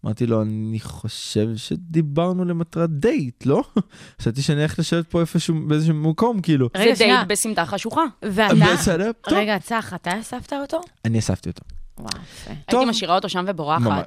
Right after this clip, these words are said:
Speaker 1: לא, אז חכי, אני מטומטם. אני לא
Speaker 2: אתה לא
Speaker 1: זה.
Speaker 2: מטומטם, יש לך
Speaker 1: תקשיבי.
Speaker 2: לב.
Speaker 1: טוב, אמרתי, "סבבה. יאללה, בן אדם לא רוצה משהו רציני? טוב,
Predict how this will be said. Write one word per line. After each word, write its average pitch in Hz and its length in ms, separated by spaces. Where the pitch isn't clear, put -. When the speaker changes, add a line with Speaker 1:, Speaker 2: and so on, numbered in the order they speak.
Speaker 1:
לא, 190 220
אז 170 140
חכי, 214 320
אני 180 280
מטומטם. 143 500
אני 147 360
לא 139 280
Speaker 2:
אתה 131 140
לא 226 80
Speaker 1:
זה. - 100
Speaker 2:
מטומטם, 196 420
יש 202 120
לך 190 60
Speaker 1:
תקשיבי. 285 180
Speaker 2:
לב. 302 220
Speaker 1:
טוב, 254 220
אמרתי, 190 300
"סבבה. 151 520
יאללה, 127 360
בן 113 100
אדם 117 140
לא 120 60
רוצה 143 300
משהו 165 320
רציני? 175 480
טוב, 247 260